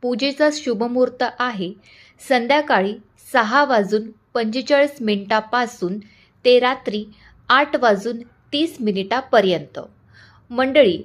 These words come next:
हा सर्वात मंगल कालखंड आहे. या वेळेत तुम्ही पूजा करू शकता. याच वेळी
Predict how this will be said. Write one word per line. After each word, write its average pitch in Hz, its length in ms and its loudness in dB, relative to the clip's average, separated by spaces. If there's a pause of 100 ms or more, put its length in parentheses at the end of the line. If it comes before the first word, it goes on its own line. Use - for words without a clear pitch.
(100)
हा 277 260 0
सर्वात 277 640 0
मंगल 214 480 -2
कालखंड 190 680 -2 (160)
आहे. 214 320 -6 (400)
या 247 260 2
वेळेत 220 300 4 (140)
तुम्ही 240 320 -4 (220)
पूजा 214 360 -2
करू 285 320 2
शकता. - 460 -8 (560)
याच 277 500 0
वेळी 247 360 -2